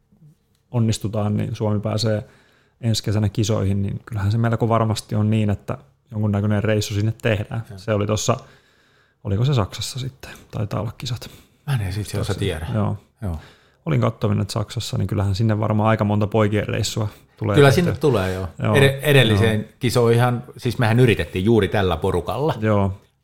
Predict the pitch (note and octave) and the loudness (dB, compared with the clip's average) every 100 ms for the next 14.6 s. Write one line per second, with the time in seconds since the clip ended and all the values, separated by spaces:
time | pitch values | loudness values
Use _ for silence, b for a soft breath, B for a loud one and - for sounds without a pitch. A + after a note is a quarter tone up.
0 | _ F2+ E2+ - - G#2+ E2+ G#3 - _ | _ -2 -2 -4 -4 0 0 -2 -8 _
1 | _ _ - F2+ E2 F2 E2+ - B2 A#2 | _ _ -10 -8 -4 -4 -4 -2 -2 0
2 | A#2 G#2 F#2+ F#2 F#2+ F#2+ F#2+ G#2+ G#2 G2+ | 0 0 0 -2 -2 -2 -2 0 0 0
3 | F2+ F#2 F2+ F2+ E2 D#2+ E2 D#2 D#2+ D#2+ | -2 -2 -2 -4 -4 -6 -8 -10 -10 -10
4 | D#2+ b b b b b - E2+ F2+ E2 | -12 b b b b b -8 -6 -4 -2
5 | D#2+ G2 - - G2 F2 E2+ E2 - E2 | 0 -2 -2 0 0 0 -4 -6 -6 -10
6 | _ B B B G2 F#2+ F#2+ F2 F2 F2 | _ B B B 2 2 0 -2 -2 -2
7 | - G2 E2 A2 G2+ E2+ E2+ D#2+ D#2+ E2 | -4 -6 0 2 2 2 -2 -2 -4 -4
8 | D#2+ - D#2 D#2+ - E2 F#2+ C3 A#2 G#2+ | -6 -6 -6 -6 -8 -6 2 4 6 4
9 | A2 D#2+ - _ - _ C3+ B2 A#2 C#3 | 2 -4 -12 _ -20 _ 0 2 4 2
10 | C#3+ C#3 A#2 C3 C3 A2+ A#2 A2+ A#2 A#2 | 4 6 6 6 6 6 4 4 4 2
11 | B2 B2+ A2 A2+ A2+ A2 A2 A2 G#2 G#2 | 2 2 4 2 2 2 2 2 2 0
12 | G#2 G#2 A2 - A2 A2 G#2+ A2 A2 G#2 | 0 0 -2 -2 -2 -2 -2 -2 0 2
13 | G#2+ A2 G#2+ G#2+ - G#2+ A2 A#2 - - | 0 0 -2 -2 -4 -2 -2 -4 -8 -8
14 | A2 G#2+ A#2 G#2+ A2+ | -6 -4 -6 -4 -4